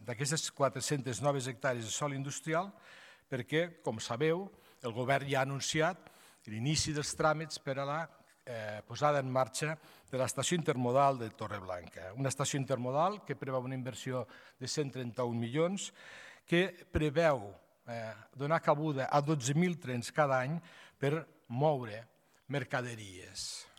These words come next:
Tot això en si mateix representa una gran oportunitat. Vincular l'estació intermodal als sectors industrials que tenim a Lleida és clau i, sobretot, també és clau que, eh,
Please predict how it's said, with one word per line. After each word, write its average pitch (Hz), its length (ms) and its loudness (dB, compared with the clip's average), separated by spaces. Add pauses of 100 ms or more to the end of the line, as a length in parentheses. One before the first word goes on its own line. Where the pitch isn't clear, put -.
(100)
Tot 160 160 -2
això 151 460 6
en 117 100 -10
si - 160 -4
mateix 143 560 -4 (440)
representa 131 640 -2
una 139 200 0
gran 151 280 4
oportunitat. 98 880 -8 (540)
Vincular 139 400 4
l'estació 127 480 -2
intermodal 135 600 2 (360)
als 113 140 -4
sectors 127 400 0
industrials 120 720 -4
que 110 100 -10
tenim 127 300 -2
a 131 80 0
Lleida 143 380 -2 (600)
és 135 260 -2
clau 95 340 0 (260)
i, 113 60 -8
sobretot, 131 540 0
també 139 200 0
és - 140 -2
clau 139 360 2 (380)
que, 151 320 2
eh, 117 360 -6